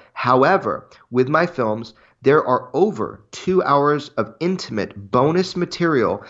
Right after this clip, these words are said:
for this. And this is not, like, you know, for, like, better sales. This is because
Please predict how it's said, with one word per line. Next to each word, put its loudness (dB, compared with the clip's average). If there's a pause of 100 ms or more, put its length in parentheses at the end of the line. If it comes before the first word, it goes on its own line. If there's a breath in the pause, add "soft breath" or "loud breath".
(140)
for 4
this. 2
And 2
this 0
is -8
not, 2
like, 2 (260 loud breath)
you -6
know, 4
for, 2
like, -2
better 4
sales. -4 (200 loud breath)
This 2
is 0
because 4